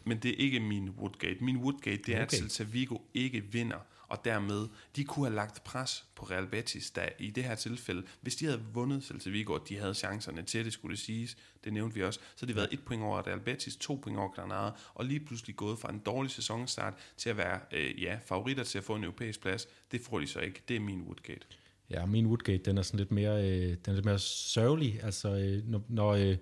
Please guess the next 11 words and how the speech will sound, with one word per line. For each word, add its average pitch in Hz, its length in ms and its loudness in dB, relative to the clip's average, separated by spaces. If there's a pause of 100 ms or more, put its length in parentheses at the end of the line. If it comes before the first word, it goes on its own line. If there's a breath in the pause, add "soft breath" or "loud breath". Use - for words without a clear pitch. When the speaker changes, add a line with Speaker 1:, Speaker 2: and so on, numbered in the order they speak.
(640 loud breath)
Speaker 2:
Athletic 107 480 6
Club, 101 240 2
øh, 95 200 4
spiller 110 260 4
mod 104 180 6
Getafe 107 380 4
i 104 40 6
aften, 98 340 2
så - 120 -6
bliver 98 160 4
det 95 60 6